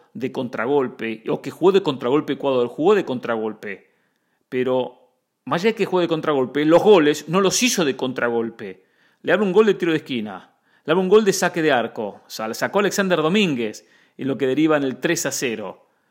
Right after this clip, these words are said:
eh, lo cual fue un conjunto ecuatoriano que generó fútbol y que aprovechó,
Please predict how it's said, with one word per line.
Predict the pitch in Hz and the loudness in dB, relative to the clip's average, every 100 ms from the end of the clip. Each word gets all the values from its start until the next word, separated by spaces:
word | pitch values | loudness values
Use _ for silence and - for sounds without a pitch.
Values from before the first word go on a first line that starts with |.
| _ _ - | _ _ -8
eh, | 127 120 - | -4 -4 -4
lo | 147 143 | -4 0
cual | 208 | 0
fue | 180 - | 2 2
un | 226 190 | 2 2
conjunto | 139 135 - 180 170 | -2 -2 -2 -2 -4
ecuatoriano | - 139 - 135 196 190 | -2 -4 -2 -4 -4 -6
que | 165 | -6
generó | 135 135 151 202 | -6 -4 2 2
fútbol | 208 151 127 104 110 113 - _ | 2 -4 -6 -4 -6 -6 -14 _
y | - 127 | -14 -2
que | |
aprovechó, | 160 143 143 147 208 220 208 | 0 2 -2 0 0 0 -4